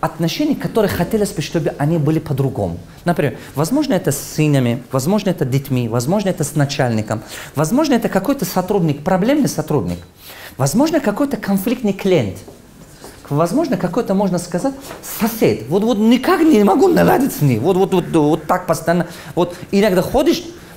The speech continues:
домой придешь, мысли о ней постоянно. Наместо того, что думать. На работу идешь, мысли о вот та-, того конфликтного сок-, сотрудника не дает тебе покоя. И так далее. Возьмите ручку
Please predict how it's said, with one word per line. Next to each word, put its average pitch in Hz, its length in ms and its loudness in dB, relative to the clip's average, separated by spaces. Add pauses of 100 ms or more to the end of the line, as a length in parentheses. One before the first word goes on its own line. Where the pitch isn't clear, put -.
(160)
домой 202 360 4
придешь, 226 400 0
мысли 202 340 6
о 320 80 6
ней 180 160 4
постоянно. 110 480 -2 (380)
Наместо 165 360 2
того, 175 100 4
что 175 140 0
думать. 131 240 2 (260)
На 147 120 4
работу 311 380 4
идешь, 143 280 2 (380)
мысли 240 340 4
о 175 160 4 (180)
вот 196 340 0 (140)
та-, 165 160 2
того 190 400 0 (220)
конфликтного 175 580 2
сок-, 165 340 -4
сотрудника 214 680 0 (180)
не 139 160 4
дает 196 300 2
тебе 170 120 4
покоя. 135 520 0 (440)
И 165 100 0
так 170 200 0
далее. 104 260 2 (1600)
Возьмите 175 360 0
ручку 170 440 -2